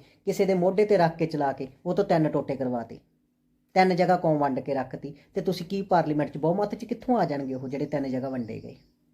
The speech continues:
ਸੋ ਚਲੋ ਆਪਾਂ ਇਸ ਚੀਜ਼ ਤੋਂ ਬਾਹਰ ਨਿਕਲਦੇ ਹਾਂ, ਆਪਾਂ ਪੰਜਾਬ ਦੇ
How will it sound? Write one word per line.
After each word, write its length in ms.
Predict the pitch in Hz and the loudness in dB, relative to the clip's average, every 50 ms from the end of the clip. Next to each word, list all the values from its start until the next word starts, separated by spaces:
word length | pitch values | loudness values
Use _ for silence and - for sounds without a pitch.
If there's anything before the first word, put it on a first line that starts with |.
| _ _ _ _ _ _ _ _ _ _ _ _ | _ _ _ _ _ _ _ _ _ _ _ _
ਸੋ 160 | - 175 165 | -4 0 2
ਚਲੋ 220 | 170 175 165 165 | 4 4 6 6
ਆਪਾਂ 240 | 160 156 - 165 160 | 4 4 4 2 0
ਇਸ 200 | - 165 160 - | 2 0 -2 -2
ਚੀਜ਼ 180 | - 170 156 165 | -2 -2 -2 0
ਤੋਂ 80 | 165 | 2
ਬਾਹਰ 200 | 143 143 143 147 | 2 4 4 2
ਨਿਕਲਦੇ 380 | 165 165 165 170 165 165 175 180 | 2 0 0 0 0 2 2 2
ਹਾਂ, 80 | 175 | 2
ਆਪਾਂ 320 | 165 - 156 151 147 143 139 - - - _ _ _ - | 0 0 0 0 0 -2 -4 -8 -14 -20 _ _ _ -2
ਪੰਜਾਬ 540 | 180 165 151 160 147 147 147 143 156 160 - - - - 160 | 2 4 6 8 8 6 6 2 0 -4 -8 -14 -20 -6 0
ਦੇ 400 | 156 160 156 156 156 143 - | 2 4 4 4 4 0 -2